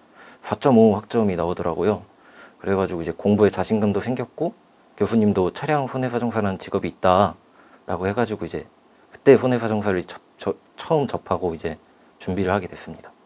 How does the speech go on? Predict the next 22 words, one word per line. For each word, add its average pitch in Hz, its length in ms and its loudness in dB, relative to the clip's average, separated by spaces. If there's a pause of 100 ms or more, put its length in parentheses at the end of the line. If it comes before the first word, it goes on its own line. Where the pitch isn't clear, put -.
(320)
어, 113 540 2
이제 104 600 8 (960)
인수티비를 139 720 2
가장 104 260 0
처음 170 260 0
알게 98 280 2
된 101 160 2
거는 98 520 2
이제 90 280 -2
선배의 143 560 2
추천이었어요. 107 840 -2 (560)
그래가지고 98 360 -2
저도 92 160 2
이제 87 280 0 (360)
인터넷으로 101 1000 4
여러 98 300 2
방면을 98 360 0
알아봤는데 92 760 0 (500)
인수티비가 110 520 0
합격률도 135 640 0
가장 113 280 0
높고 87 360 -4